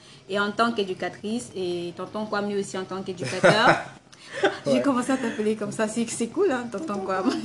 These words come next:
Speaker 1: <laughs> Donc, euh, lui aussi en tant qu'éducateur, on, on veut vraiment mettre ce sujet sur la table et en parler avec des parents parce que,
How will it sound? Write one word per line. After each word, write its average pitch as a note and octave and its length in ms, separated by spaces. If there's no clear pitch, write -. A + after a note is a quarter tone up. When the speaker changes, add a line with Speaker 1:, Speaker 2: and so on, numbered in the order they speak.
Speaker 1:
<laughs> D4 500
Donc, A#3 340
euh, A3 200
lui C4+ 140
aussi D#4 160
en C#4+ 80
tant B3+ 180
qu'éducateur, A3+ 840
on, A3 600
on G#3+ 120
veut G3 300
vraiment B3+ 460
mettre A3 340
ce A3+ 140
sujet G#3 340
sur G#3 240
la F#3 140
table G#3+ 380
et G#3 320
en A3+ 120
parler A#3+ 260
avec A#3 240
des F#3+ 120
parents G3+ 440
parce F#3+ 220
que, F#3+ 340